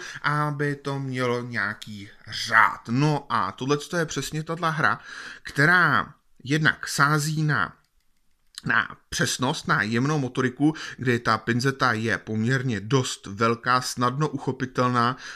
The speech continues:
a to i pro lehce neohrabané dětské prstíky. Na druhou stranu prohrabávat se, eh, tou Petriho miskou už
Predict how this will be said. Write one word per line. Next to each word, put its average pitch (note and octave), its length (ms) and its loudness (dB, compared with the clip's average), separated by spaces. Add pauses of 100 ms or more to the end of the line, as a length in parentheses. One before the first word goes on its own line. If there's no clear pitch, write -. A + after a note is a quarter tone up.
a B2 80 -4
to - 200 0
i C3+ 60 -2
pro C3+ 280 2
lehce B2+ 320 -2
neohrabané C3 640 -2
dětské C3 360 -6
prstíky. C3+ 580 -6 (960)
Na A#2+ 200 4
druhou D#3+ 240 4
stranu E3 360 2 (280)
prohrabávat D3 960 6
se, A#2+ 340 4 (280)
eh, G#2+ 180 4
tou C3+ 260 4
Petriho C#3+ 520 2
miskou C#3+ 440 4 (180)
už - 260 0